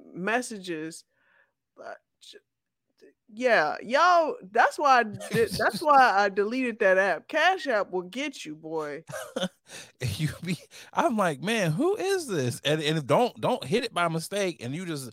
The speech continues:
Speaker 2: accidentally sent someone
Speaker 1: Yeah.
Speaker 2: two hundred dollars or some shit.
Speaker 1: Not
Speaker 2: Like,
Speaker 1: over here. They
Speaker 2: man.
Speaker 1: not, you ain't getting it back.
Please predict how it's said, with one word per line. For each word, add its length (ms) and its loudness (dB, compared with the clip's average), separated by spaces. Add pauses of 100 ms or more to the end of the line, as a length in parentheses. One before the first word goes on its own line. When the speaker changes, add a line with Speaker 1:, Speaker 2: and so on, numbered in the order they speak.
(380)
Speaker 2:
accidentally 720 0
sent 340 -6
someone 600 -4
Speaker 1:
Yeah. 120 -6
Speaker 2:
two 140 0
hundred 220 -4
dollars 440 -4
or 60 -8
some 280 -6
shit. 380 -8
Speaker 1:
Not 160 -8
Speaker 2:
Like, 100 -2
Speaker 1:
over 160 -6
here. 340 0
They 160 -4
Speaker 2:
man. 40 -4
Speaker 1:
not, 200 -2
you 180 -2
ain't 160 2
getting 160 0
it 100 0
back. 300 10